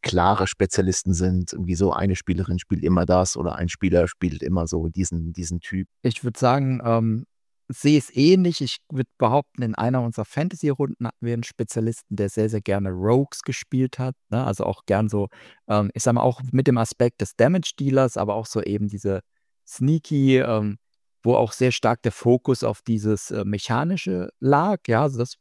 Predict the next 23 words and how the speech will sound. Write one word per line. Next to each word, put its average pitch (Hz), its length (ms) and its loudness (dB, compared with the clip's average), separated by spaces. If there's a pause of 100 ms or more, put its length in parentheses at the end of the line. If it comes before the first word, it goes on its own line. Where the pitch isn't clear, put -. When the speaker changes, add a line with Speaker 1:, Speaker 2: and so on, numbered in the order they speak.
(100)
Speaker 2:
wär 123 220 2
jetzt 120 200 -2
so 107 180 0
ein, 110 300 -2
ein, 107 320 -4
ein 107 200 -2
Beispiel. 147 540 0 (420)
Äh, 113 60 -4 (200)
das - 180 -4
würd 165 100 4
ich 160 60 -8
dann 139 120 4
schon 143 200 0
als 127 180 2
Spezialist - 800 -2
so 196 100 0
ein 185 80 2
bisschen 175 280 -8
bezeichnen. 151 640 -4 (440)
Und 131 220 2 (180)
deshalb, 139 420 4 (320)
ähm, 127 340 4
wäre 131 260 4